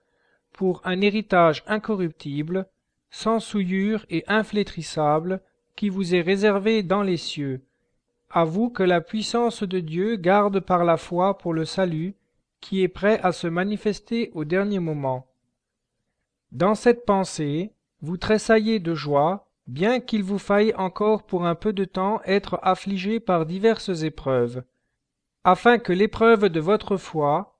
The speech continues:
beaucoup plus précieuse que l'or périssable que l'on ne laisse pourtant pas d'éprouver par le feu, vous soit un sujet de louange,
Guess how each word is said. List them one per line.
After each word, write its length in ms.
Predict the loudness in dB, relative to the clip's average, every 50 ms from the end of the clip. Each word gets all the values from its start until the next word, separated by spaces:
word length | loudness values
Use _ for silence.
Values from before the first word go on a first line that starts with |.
| _ _ _
beaucoup 420 | -6 0 0 0 0 0 -4 -4 -2
plus 180 | -2 -4 -4
précieuse 640 | -4 0 0 0 0 0 -4 -2 0 0 0 0 -4
que 140 | _ -4 -2
l'or 340 | 0 2 2 2 0 0 0
périssable 720 | 0 0 0 0 -4 -4 0 4 4 4 4 4 0 -6
que 140 | -4 -4 -2
l'on 180 | 0 0 0
ne 100 | 0 0
laisse 260 | 0 2 0 0 -2 -4
pourtant 440 | _ -8 -8 -6 -4 -6 -6 -4
pas 220 | -2 2 2 2 2
d'éprouver 540 | 2 -2 -2 -2 -6 -6 -4 -2 -2 -2 0
par 220 | 0 -2 -2 0
le 120 | 0 -2
feu, 420 | -4 -6 -6 -4 -4 -4 -4 -6 _ _ _ _ _ _ _ _ _ _
vous 240 | -12 -8 -6 -6 -6
soit 440 | -6 -4 0 4 4 4 2 2 -2
un 100 | -4 -4
sujet 380 | -4 -4 -6 -4 -2 -2 -2 -2
de 140 | 0 -2
louange, 640 | -2 -2 0 0 0 0 0 -2 -2 -4 -4 -6 -6